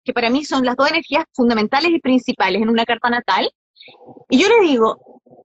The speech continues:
¿de dónde sientes tú que vives más? ¿Desde tu mundo emocional?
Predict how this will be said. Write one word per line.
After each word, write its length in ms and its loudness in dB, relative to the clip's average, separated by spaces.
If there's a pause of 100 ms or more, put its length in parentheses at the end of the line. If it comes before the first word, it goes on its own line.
(280)
¿de 140 2
dónde 300 2
sientes 420 -2
tú 100 2
que 140 0
vives 260 -2
más? 320 -2
¿Desde 240 2
tu 100 0
mundo 260 2
emocional? 640 0